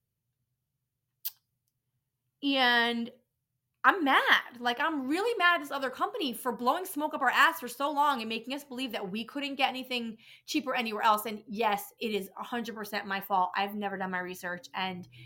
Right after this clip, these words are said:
we've been super busy. And as an office manager, I don't take the reins on supplies. I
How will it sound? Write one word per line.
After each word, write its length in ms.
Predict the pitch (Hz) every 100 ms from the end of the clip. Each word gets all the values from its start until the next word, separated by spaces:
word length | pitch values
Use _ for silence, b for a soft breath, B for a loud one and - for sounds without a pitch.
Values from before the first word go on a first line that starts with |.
| B B _ -
we've 160 | 254
been 200 | 254 247
super 200 | 240 233
busy. 300 | 214 214 208
And 100 | 202
as 160 | 196 190
an 60 | -
office 300 | 196 208 208
manager, 540 | 202 196 202 196 - 202
I 160 | 208
don't 320 | 202 208 202 -
take 180 | - 208
the 80 | 208
reins 440 | 196 190 190 190 -
on 80 | 185
supplies. 560 | - - 185 180 180 175 196
I 420 | 180 185 185